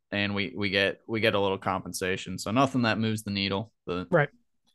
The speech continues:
Speaker 2: We were, we were pretty high on trading for a tackle, right? But the truth is, and Sliz, you told me this before in our, in our pre-show meeting, uh, good tackles don't get traded, right? It just,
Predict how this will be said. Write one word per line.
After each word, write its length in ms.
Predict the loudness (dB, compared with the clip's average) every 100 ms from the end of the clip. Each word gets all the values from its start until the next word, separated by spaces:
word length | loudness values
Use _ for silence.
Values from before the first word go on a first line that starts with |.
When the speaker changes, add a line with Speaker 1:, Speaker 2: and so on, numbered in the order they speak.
| _
Speaker 2:
We 100 | 6
were, 220 | 10 10 8
we 120 | 6
were 160 | 8 8
pretty 300 | 10 8 8
high 260 | 6 4
on 240 | 6 6 4
trading 320 | 6 6 6
for 120 | 4
a 40 | 2
tackle, 400 | 4 2 4 2
right? 240 | 4 4
But 140 | 2
the 100 | -2
truth 320 | 4 6 6 6
is, 220 | 4 4
and 80 | 0
Sliz, 240 | 4 2
you 80 | 2
told 180 | 4 4
me 80 |
this 100 | 4
before 520 | 0 4 8 10 8 4 _ _ _ _ -2
in 140 | 4
our, 180 | 4 4
in 120 | 6
our 80 | 6
pre-show 480 | 8 8 10 10 10
meeting, 400 | 10 6 4 -4 _ _ _ _ _ _
uh, 340 | -2 0 2 -2 -6 -6
good 180 | 8 8
tackles 400 | 10 6 8 8
don't 140 | 8 8
get 100 | 8
traded, 340 | 8 8 4 _ _ _ _ _
right? 280 | 4 6 6 4
It 140 | 4
just, 320 | 4 2 -2